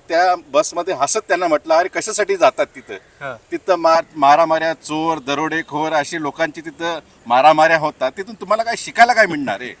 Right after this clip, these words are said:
Speaker 2: <laughs> वाईट
Speaker 1: त्या
Speaker 2: संस्कार होतील.
Speaker 1: वाईट संस्कार उलट तुमच्यावरती होतील. त्याच्यापेक्षा तुम्ही घरी राहा, तुमच्या गुरुजनांकडे <laughs> जा,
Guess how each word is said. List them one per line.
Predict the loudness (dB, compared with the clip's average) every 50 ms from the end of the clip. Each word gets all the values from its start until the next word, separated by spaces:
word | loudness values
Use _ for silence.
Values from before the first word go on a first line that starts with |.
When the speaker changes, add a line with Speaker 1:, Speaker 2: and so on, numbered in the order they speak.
| _ -20
Speaker 2:
<laughs> | _ _ 2
वाईट | 4 4 4
Speaker 1:
त्या | 4 4
Speaker 2:
संस्कार | 2 0 -2 -2 -2 -2 -2
होतील. | 4 6
Speaker 1:
वाईट | 6 6 6 4 0
संस्कार | -2 -4 -2 -2 -4 -2
उलट | -2 -2 -4 -4
तुमच्यावरती | -8 -10 -4 -2 0 0 0 -2 -4 -6 -6
होतील. | -6 -6 -6 -6 -8 -8 -8
त्याच्यापेक्षा | -10 -10 -8 -8 -8 -8 -8 -12
तुम्ही | -10 -10 -10 -8
घरी | -6 -4 -2 -2 -2 0
राहा, | 0 0 0
तुमच्या | -2 -8 -12 -12 -10
गुरुजनांकडे | -10 -8 -6 -6 -6 -2 0 0 0 -2 -2 -6 -6 -6 -6
<laughs> | -8 -10 _ _ -8 -4
जा, | -2 -2 -2